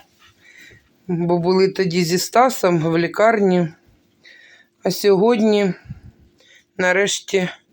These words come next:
закупились трішки. Щось придумаю з філе. Не знаю ще що, але давно не купляла, давно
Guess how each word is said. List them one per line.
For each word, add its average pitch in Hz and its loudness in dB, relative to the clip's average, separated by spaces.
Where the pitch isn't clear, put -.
закупились 180 0
трішки. 170 -6
Щось 196 -4
придумаю 180 2
з - -8
філе. 233 0
Не 226 2
знаю 214 2
ще 190 -2
що, 233 0
але 190 4
давно 180 2
не 170 0
купляла, 208 0
давно 170 0